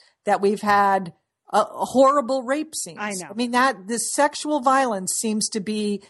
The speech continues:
Speaker 1: their only way to, uh, to advance, um, the plot.
Speaker 2: That's
Speaker 1: And
Speaker 2: a
Speaker 1: that's
Speaker 2: good point.
Speaker 1: That's, I'm not, I, I just, I was not happy at the la-, end of last, the last season. And now, you know, both,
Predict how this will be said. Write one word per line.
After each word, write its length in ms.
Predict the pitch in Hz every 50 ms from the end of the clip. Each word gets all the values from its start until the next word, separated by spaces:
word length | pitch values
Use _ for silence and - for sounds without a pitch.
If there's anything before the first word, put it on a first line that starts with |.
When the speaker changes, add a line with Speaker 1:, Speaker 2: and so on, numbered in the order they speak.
| _ _ _
Speaker 1:
their 200 | 220 214 220 226 -
only 380 | - 226 240 254 262 269 277 269
way 640 | 233 214 220 226 214 202 196 190 185 185 185 190 185 - _ _ _ _ _ - -
to, 200 | 240 220 220 226
uh, 120 | - 208 202
to 160 | 202 - 226
advance, 640 | 208 196 175 208 208 208 202 202 196 - - - - -
um, 340 | 196 196 185 180 180 190 180
the 100 | 202 196
plot. 380 | - 220 202 170 - - - _ _ _
Speaker 2:
That's 100 | - 196
Speaker 1:
And 40 | 202
Speaker 2:
a 20 | 208 214 214 220
Speaker 1:
that's 200 | 247 277 254 -
Speaker 2:
good 80 | 294
point. 280 | 269 370 302 269 247 - _ _ _ _ _ _ _
Speaker 1:
That's, 340 | 180 214 208 208 208 - -
I'm 320 | - 202 208 208 202 202 208
not, 320 | 214 208 214 226 233 233 - _ _ _ _
I, 300 | 190 202 202 170 190 196
I 60 | 202 196
just, 460 | 180 - 220 214 208 - - - - -
I 100 | 185 196
was 200 | 185 202 190 -
not 220 | 196 208 220 233
happy 280 | 214 247 240 247 262 254
at 80 | 254 240
the 80 | 254 233
la-, 200 | 233 226 220 -
end 240 | - 208 220 220 226
of 80 | 208
last, 300 | 196 214 208 208 214 208 -
the 220 | - 185 185 202 196
last 320 | 196 196 196 196 - -
season. 540 | - 226 214 202 - 214 208 196 202 202 202 - - _ _ _
And 200 | _ - 190 196
now, 400 | 202 208 208 208 208 208 208 202 202
you 80 | 214
know, 80 | 190 180
both, 300 | 165 156 202 196 202